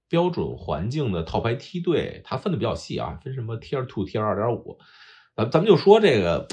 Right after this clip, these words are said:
他排的前十套牌里吧，还是黑色占主流嘛，黑色占绝对主流，只有纳雅和红白，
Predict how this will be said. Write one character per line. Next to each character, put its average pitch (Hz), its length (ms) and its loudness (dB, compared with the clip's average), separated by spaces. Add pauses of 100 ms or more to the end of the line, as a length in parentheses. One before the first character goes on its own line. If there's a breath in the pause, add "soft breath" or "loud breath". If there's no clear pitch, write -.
(140)
他 175 140 0
排 - 180 2
的 147 80 6
前 143 220 0
十 - 140 -4
套 277 180 2
牌 - 220 -4
里 - 100 -4
吧， - 140 -8
还 - 160 -2
是 - 200 2
黑 170 220 4
色 143 240 4
占 101 180 2
主 85 200 -8
流 - 160 -12
嘛， 82 100 -6
黑 143 140 -2
色 147 80 0
占 107 120 -2
绝 82 120 -6
对 117 100 2
主 - 160 -6
流， - 220 -16
只 - 140 -4
有 60 520 -2 (380)
纳 110 260 2
雅 - 460 -8 (680)
和 85 680 -4 (120)
红 - 420 -8
白， 85 320 0